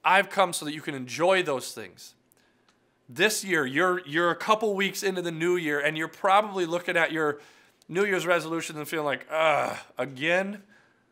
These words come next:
What if you took and spun it and, and like Jesus said, "I've come so you can have life to the full." Look at the things that you want to accomplish and make them fun. Make them fun.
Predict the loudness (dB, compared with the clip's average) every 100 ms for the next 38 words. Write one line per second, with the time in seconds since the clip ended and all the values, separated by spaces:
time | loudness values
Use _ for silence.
0 | _ _ _ _ _ _ _ -6 2 2
1 | 2 0 -8 -2 -2 -2 -4 -6 -2 0
2 | 2 0 -6 -10 -8 -6 -6 -2 0 0
3 | -4 -6 -4 -2 2 4 2 0 0 -2
4 | -10 -6 -6 0 2 2 -2 -12 -12 -14
5 | -6 -4 -2 -4 -12 _ _ _ 0 4
6 | 4 0 -4 -2 -2 0 -4 -6 -4 -2
7 | -2 -2 0 -2 -2 -8 -8 -8 -6 -6
8 | -8 -8 -2 -2 -4 -12 -16 -18 -8 -4
9 | -4 -6 -12 -20 _ _ _ _ _ _
10 | _ _ _ _ _ _ _ _ _ _
11 | -10 0 0 0 -4 -4 2 2 2